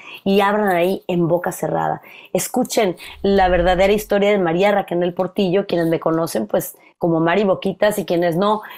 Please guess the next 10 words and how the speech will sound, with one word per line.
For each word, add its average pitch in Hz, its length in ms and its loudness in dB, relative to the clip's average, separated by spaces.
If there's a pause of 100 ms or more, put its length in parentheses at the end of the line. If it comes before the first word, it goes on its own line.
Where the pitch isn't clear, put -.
(120)
conózcanme, 208 580 0
porque 180 280 -4
yo 208 60 2
estoy 208 200 -2
segura 226 260 2
que - 100 -8
se - 140 -6
van 180 140 0
a 202 60 2
identificar, 185 720 -2